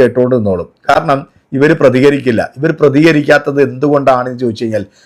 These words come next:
കേരളത്തിൽ അരിയാഹാരം തിന്നുന്ന എല്ലാവർക്കും അറിയാം. ഇവർക്കെതിരെ ഒരു ചെറുവിരൽ അനക്കി കഴിഞ്ഞാൽ ഇവിടെ പല ബോംബുകളും പൊട്ടും. അത് പൊട്ടിക്കഴിഞ്ഞാൽ വല്ലാത്തൊരു പ്രശ്നത്തിലേക്ക്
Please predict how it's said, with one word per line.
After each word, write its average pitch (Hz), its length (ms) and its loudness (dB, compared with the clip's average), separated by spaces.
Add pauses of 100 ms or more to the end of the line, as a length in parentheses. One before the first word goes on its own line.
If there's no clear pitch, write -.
(180)
കേരളത്തിൽ 160 560 4
അരിയാഹാരം 139 560 2
തിന്നുന്ന 127 280 -4
എല്ലാവർക്കും 117 400 0
അറിയാം. 107 220 -2 (380)
ഇവർക്കെതിരെ 156 640 4 (300)
ഒരു 165 120 2 (100)
ചെറുവിരൽ 160 560 4
അനക്കി 127 380 -4
കഴിഞ്ഞാൽ 113 320 2 (360)
ഇവിടെ 143 200 4 (140)
പല 139 240 4 (140)
ബോംബുകളും 135 560 2 (100)
പൊട്ടും. 120 380 -2 (380)
അത് 156 100 2 (100)
പൊട്ടിക്കഴിഞ്ഞാൽ 180 720 2 (540)
വല്ലാത്തൊരു 147 640 2
പ്രശ്നത്തിലേക്ക് 120 580 -2